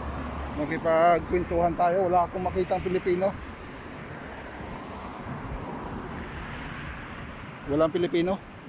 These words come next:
<laughs> Walang driver na Pilipino eh.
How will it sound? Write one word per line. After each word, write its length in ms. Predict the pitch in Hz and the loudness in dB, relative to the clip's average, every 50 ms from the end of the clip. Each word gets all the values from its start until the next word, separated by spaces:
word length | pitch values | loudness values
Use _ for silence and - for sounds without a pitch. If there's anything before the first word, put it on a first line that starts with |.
| - - - | -14 -6 -6
<laughs> 240 | 370 - 392 359 - - - - - - - - - - - - - - - - - - - - - - - - - - - - - - - - - - - - - - - - - - - - - - - - - - | -4 -2 -2 -4 -4 -8 -14 -14 -14 -14 -14 -14 -14 -14 -16 -16 -16 -16 -16 -16 -18 -18 -18 -18 -16 -16 -16 -16 -16 -16 -16 -16 -16 -16 -16 -16 -18 -16 -16 -16 -16 -18 -18 -18 -18 -18 -18 -16 -16 -16 -16 -16 -14 -8
Walang 240 | - 139 160 175 170 | -4 -2 -2 0 2
driver 320 | 180 185 180 180 175 185 180 | 4 4 4 4 2 0 0
na 80 | 190 | 0
Pilipino 480 | 175 - 185 190 175 190 180 185 208 190 | -4 -2 -2 0 2 2 0 2 2 0
eh. 80 | 165 | -2